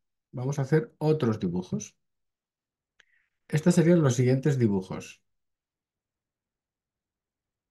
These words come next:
Fijaos que esto sería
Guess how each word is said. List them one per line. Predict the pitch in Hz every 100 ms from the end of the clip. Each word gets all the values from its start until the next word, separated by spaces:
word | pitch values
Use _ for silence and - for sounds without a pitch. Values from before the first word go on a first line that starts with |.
| _ _ _ _ _ _ _ _ _ _ _ _ _ _ _ _ _ _ _ _ _ _ _ _
Fijaos | 117 135 135 -
que | 120
esto | - 123
sería | 120 123 107 -